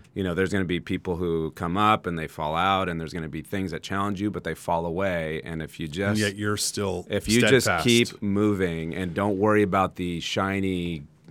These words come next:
Speaker 1: gold rings, you know, that, you know, the, the things that, you know, you feel like you have to have to prove your accomplishment, you just keep moving. Is,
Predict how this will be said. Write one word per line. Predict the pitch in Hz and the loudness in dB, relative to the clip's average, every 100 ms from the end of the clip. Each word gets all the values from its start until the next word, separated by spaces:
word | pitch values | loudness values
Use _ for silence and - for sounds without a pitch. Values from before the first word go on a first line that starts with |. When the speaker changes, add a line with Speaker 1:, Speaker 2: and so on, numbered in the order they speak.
| - 82 | -16 -6
Speaker 1:
gold | 98 95 87 | 0 0 0
rings, | 78 92 92 85 78 78 71 - - | -2 -2 0 -2 -4 -6 -8 -12 -10
you | 82 | -8
know, | 80 76 | -6 -6
that, | 78 76 76 | -6 -6 -8
you | 82 80 | -8 -8
know, | 76 73 | -8 -10
the, | 73 73 73 - - _ _ - - - | -8 -8 -8 -14 -20 _ _ -20 -16 -6
the | 95 | -6
things | - 120 117 107 | 2 4 6 6
that, | 101 92 87 | 4 2 2
you | 95 | 0
know, | 87 | 0
you | 82 | -2
feel | - 101 | 0 0
like | 90 | 0
you | 95 | -2
have | 90 92 87 | 0 2 2
to | - | 0
have | 78 90 90 76 | -2 0 0 -2
to | - 85 80 - | -6 -6 -8 -12
prove | - 98 90 | -6 -4 -2
your | 87 | -6
accomplishment, | 82 95 92 87 80 | -6 -6 -6 -8 -10
you | 82 | -10
just | 82 - | -12 -12
keep | - 104 | -6 -4
moving. | 85 90 90 80 76 | -4 -4 -4 -6 -8
Is, | 71 73 | -12 -14